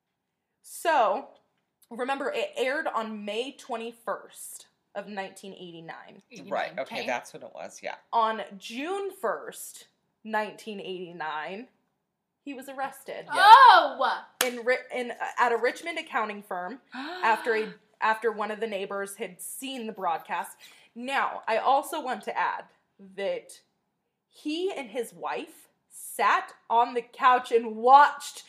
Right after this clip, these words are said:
Speaker 2: Yes,
Speaker 1: the
Speaker 2: they did.
Speaker 1: episode of America's
Speaker 3: No, they
Speaker 1: Most
Speaker 3: fucking
Speaker 1: Wanted.
Speaker 2: Yes,
Speaker 3: did it.
Speaker 2: they
Speaker 3: And
Speaker 2: did.
Speaker 3: how did that bitch not sit there and be like, um,
Speaker 1: Nothing. He s-, he told them that, like, they watched it and he was fucking sweating bullets, but she didn't faze her.
Speaker 3: What the
Speaker 2: Well, 'cause you
Speaker 3: fuck?
Speaker 2: would never think. I mean,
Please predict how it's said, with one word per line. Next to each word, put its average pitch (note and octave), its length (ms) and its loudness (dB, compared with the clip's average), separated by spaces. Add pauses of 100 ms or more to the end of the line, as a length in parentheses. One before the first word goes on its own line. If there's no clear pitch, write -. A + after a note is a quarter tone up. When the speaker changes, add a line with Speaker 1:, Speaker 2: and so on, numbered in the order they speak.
Speaker 2:
Yes, E3+ 200 2
Speaker 1:
the D4 100 -4
Speaker 2:
they B3+ 200 4
did. C#4+ 100 6
Speaker 1:
episode A3+ 480 6
of A3+ 180 -2
America's B3 360 2
Speaker 3:
No, G4+ 220 10
they G#4+ 120 10
Speaker 1:
Most - 100 4
Speaker 3:
fucking G#4 160 12
Speaker 1:
Wanted. - 160 6
Speaker 2:
Yes, - 120 8
Speaker 3:
did - 80 4
it. - 60 -2
Speaker 2:
they - 120 2
Speaker 3:
And - 80 -4
Speaker 2:
did. F#5 120 6
Speaker 3:
how D#5 200 12
did D#5 100 4
that D#5 180 12
bitch E5+ 260 12
not D5 140 2
sit D5+ 140 4
there C5+ 100 8
and A#4 60 2
be A#4+ 80 0
like, E4+ 220 -2
um, A#3 600 2 (760)
Speaker 1:
Nothing. A#3+ 400 0 (280)
He E4+ 300 -6
s-, - 340 -6
he G4 240 -2
told C#4 340 -2
them G#3 220 0
that, G3+ 140 -4
like, G#3+ 200 -2
they A#3 140 2
watched F3 420 -6
it C#4 120 -8
and G3+ 80 -16
he B3+ 100 -12
was B3+ 140 -14
fucking G#3+ 280 -4
sweating F#3+ 360 -10
bullets, F#3+ 460 -10
but - 140 -4
she - 480 -8
didn't A#3 260 -8
faze F#3+ 280 -12
her. - 200 -12 (380)
Speaker 3:
What C5+ 260 0
the B4+ 60 2 (180)
Speaker 2:
Well, D4+ 100 2
'cause - 240 4
you - 140 6
Speaker 3:
fuck? F4+ 100 4
Speaker 2:
would A3+ 80 -6
never G#3+ 280 2
think. E3+ 360 -4
I A3+ 80 4
mean, A3+ 160 -2